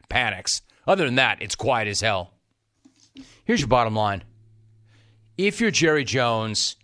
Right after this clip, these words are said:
can you do better than Big Mike? Are there coaches out there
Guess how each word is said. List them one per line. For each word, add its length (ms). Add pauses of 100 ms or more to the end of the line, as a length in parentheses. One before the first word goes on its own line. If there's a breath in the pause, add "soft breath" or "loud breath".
(680)
can 280
you 120
do 220
better 260
than 140
Big 200
Mike? 380 (1040 soft breath)
Are 180
there 160
coaches 440
out 220
there 320